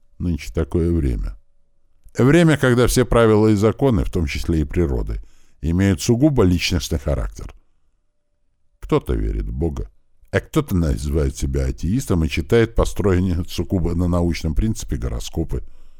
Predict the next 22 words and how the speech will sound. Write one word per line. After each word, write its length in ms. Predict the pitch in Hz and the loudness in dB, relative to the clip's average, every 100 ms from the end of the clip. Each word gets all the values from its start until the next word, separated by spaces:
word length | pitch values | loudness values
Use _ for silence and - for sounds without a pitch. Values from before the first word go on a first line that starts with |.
| - - - - - - - - - - _ _ _ | -20 -20 -20 -20 -20 -20 -20 -20 -20 -20 _ _ _
Всякое 420 | - 82 76 78 78 | -8 -4 -2 0 2
в 40 | |
моей 240 | 80 80 | 2 2
жизни 320 | 73 78 67 76 | 0 0 0 -2
бывало. 580 | 71 69 69 67 62 - _ - | 0 0 0 -2 -6 -10 _ -4
И 120 | 165 | -2
сверхъестественное 1000 | 151 165 123 139 - 139 123 123 110 110 | 2 2 4 2 2 2 2 2 2 2
встречалось. 720 | - 107 95 104 90 82 - - - - _ _ _ - - | 0 -2 -2 0 0 0 -6 -14 -20 -20 _ _ _ -18 -8
Будет 420 | 90 90 85 76 | -4 -2 -2 2
время, 300 | 98 87 82 | 2 2 2
расскажу», 600 | 71 - 82 71 57 - - _ - | -2 -2 -2 0 -2 -6 -10 _ -8
предупреждая 720 | 60 50 - 62 53 60 55 | -8 -6 -4 -4 -2 -2 -2
мой 160 | 57 | -2
вопрос, 400 | 53 57 - 76 | -4 -4 -4 -6
сказал 340 | - 57 55 - | -6 -8 -6 -8
капитан. 560 | - - - - - - - _ _ _ _ _ _ _ _ _ _ _ _ _ _ _ _ _ _ _ _ _ _ _ _ _ _ _ _ _ _ _ _ _ _ _ _ _ | -10 -14 -14 -12 -14 -16 -20 _ _ _ _ _ _ _ _ _ _ _ _ _ _ _ _ _ _ _ _ _ _ _ _ _ _ _ _ _ _ _ _ _ _ _ _ _
В 140 | 98 135 | 0 2
общем, 300 | 170 - 127 | 2 0 0
мы 100 | 98 | 0
посидели 540 | 107 - 104 123 104 | -2 -2 -2 0 0
весьма 340 | 76 - 80 | -2 -2 -4
неплохо. 540 | 65 64 73 - - | -4 -6 -10 -14 -16